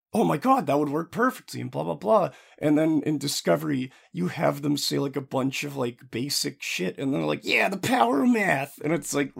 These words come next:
"What? What just happened?"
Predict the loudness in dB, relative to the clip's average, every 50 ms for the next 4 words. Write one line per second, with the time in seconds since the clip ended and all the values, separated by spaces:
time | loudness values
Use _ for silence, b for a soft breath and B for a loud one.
0 | -10 -12 _ _ _ _ -8 -4 0 2 4 6 8 8 10 8 8 6 6 _
1 | _ B B B B B B 0 2 2 2 2 0 -2 -2 0 0 0 2 2
2 | 2 0 2 2 2 2 2 2